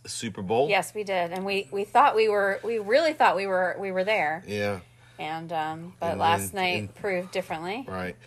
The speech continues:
Speaker 1: Um, you know, I've been a Bucks fan for a long, long time. It was funny where you were at, where we were at last night. You kept having to explain to people, "I'm just not a Tom Brady fan, not a bandwagon jumper. He's been a Bucks fan
Speaker 2: I
Speaker 1: for a long
Speaker 2: know.
Speaker 1: time."
Speaker 2: It's
Speaker 1: And
Speaker 2: funny.
Speaker 1: I
Speaker 2: The funny, people get, people look at you,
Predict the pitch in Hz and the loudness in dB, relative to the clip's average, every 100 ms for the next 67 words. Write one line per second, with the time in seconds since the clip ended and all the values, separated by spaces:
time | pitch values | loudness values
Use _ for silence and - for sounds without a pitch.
0 | - - - - 104 104 101 98 90 90 | -20 -20 -20 -8 -2 2 2 0 -2 -6
1 | - 110 104 101 104 92 110 - 110 101 | -6 -2 0 0 0 0 -2 -4 -4 -4
2 | - 90 92 95 98 98 98 92 92 90 | -4 -4 -2 0 0 0 -2 -4 -6 -6
3 | 98 92 - - - 123 - 139 127 117 | -6 -6 -10 -12 -2 -2 4 4 4 2
4 | 120 117 113 117 113 92 123 135 151 139 | 0 0 2 4 2 2 4 4 6 8
5 | 131 117 113 104 123 117 107 - 123 131 | 8 6 2 0 -4 -4 -4 0 2 2
6 | 117 110 123 101 - 120 113 110 104 104 | 0 -2 -6 -4 -2 -2 -2 -4 -4 -2
7 | 101 - - - 113 113 123 139 135 135 | -4 -8 -12 -6 -4 -4 -2 2 2 2
8 | 139 131 135 131 120 135 127 123 123 117 | 0 2 2 2 0 2 2 4 2 4
9 | 123 123 123 123 117 120 113 127 117 104 | 4 6 6 4 2 -2 0 -2 -4 -4
10 | 123 123 139 - - 175 156 233 240 254 | -4 -2 -4 -4 -6 0 4 6 8 8
11 | 226 208 190 233 - 208 208 - 262 - | 8 6 4 2 8 8 8 4 2 4
12 | 302 294 262 285 277 262 302 294 254 247 | 4 2 0 -2 0 0 -2 -2 0 2
13 | 262 233 214 | 2 0 -2